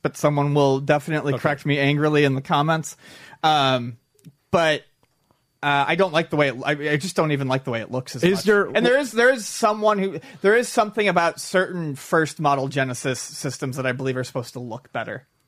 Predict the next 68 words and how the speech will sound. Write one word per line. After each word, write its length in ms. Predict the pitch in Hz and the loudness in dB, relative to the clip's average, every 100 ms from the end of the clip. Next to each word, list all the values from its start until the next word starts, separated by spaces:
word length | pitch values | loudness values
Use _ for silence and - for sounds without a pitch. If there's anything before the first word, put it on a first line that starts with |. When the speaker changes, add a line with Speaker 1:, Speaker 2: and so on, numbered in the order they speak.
| _ _ | _ _
Speaker 1:
when 240 | 143 135 | -8 -8
they, 260 | 131 123 120 | -6 -8 -8
when 180 | 139 135 | -8 -8
they 140 | 131 | -8
display 380 | 135 127 - 117 | -10 -14 -10 -10
on 140 | 113 | -10
T 180 | 135 123 | -14 -16
Vs. 280 | - 127 - _ _ _ _ 123 - - - | -18 -20 -20 _ _ _ _ -20 -20 -10 0
Speaker 2:
Oh 220 | 220 202 | 4 6
Speaker 1:
Um, 80 | 180 | 6
Speaker 2:
yeah, 140 | 175 | 4
the, 260 | 135 127 147 | 2 -2 0
you 120 | 147 | 4
want 160 | 160 135 | 4 2
the 60 | |
very, 260 | 120 123 113 | 2 2 2
I 40 | |
thought 160 | - 123 | -2 -6
the 80 | 107 | -2
very 180 | 110 | -4
first 320 | - 110 101 98 | -4 -6 -8 -8
one 120 | 101 | -6
Speaker 1:
I 20 | |
Speaker 2:
for, 120 | 135 | -4
Speaker 1:
think 100 | 147 | -2
Speaker 2:
for 60 | 135 | -2
Speaker 1:
it's 80 | 113 | 0
the 40 | |
very 140 | 139 135 | 0 0
Speaker 2:
sound 80 | 110 | 0
Speaker 1:
first 140 | 127 | -2
Speaker 2:
was 140 | 117 | -2
Speaker 1:
one 0 | 123 | -6
that 60 | 139 | -6
says, 180 | 127 | -6
like, 140 | 131 - | -6 -8
sixteen 480 | - 143 - 139 120 | -8 -10 -8 -8 -6
bit 160 | 120 | -8
or 80 | 117 | -8
high 240 | - 127 | -6 -6
def 240 | 120 113 113 | -4 -6 -4
Speaker 2:
Sure. 160 | 117 - | -4 -4
Speaker 1:
system 380 | 120 - 120 | -8 -10 -10
or 40 | 113 | -10
Speaker 2:
And 60 | |
Speaker 1:
something 220 | - 117 131 | -6 -4 -2
Speaker 2:
don't 140 | 175 | 0
Speaker 1:
like 60 | 180 | 0
Speaker 2:
get 100 | 175 | 0
me 80 | |
Speaker 1:
that. 60 | 151 | 0
Speaker 2:
started 420 | - 175 202 151 | 2 2 2 2
on, 160 | 139 135 | 0 0
on 160 | 135 | 0
that 180 | 139 139 | 0 -2
second 360 | - 165 156 139 | 0 0 2 0
edition 360 | 127 151 - | 2 0 2
of 100 | 127 | 0
the 80 | 113 | -2
Fairchild. 720 | - 139 143 135 107 95 - _ _ _ _ _ _ _ _ | -2 -2 0 -2 -4 -6 -12 _ _ _ _ _ _ _ _
Don't, 120 | 120 | -4
don't 160 | 131 143 | -2 0
get 60 | 135 | 0
me 60 | |
started 320 | - 139 131 | 0 0 2
on 80 | 110 | 0
Speaker 1:
Sure. 100 | 113 | 0
Speaker 2:
that. 180 | 123 | -2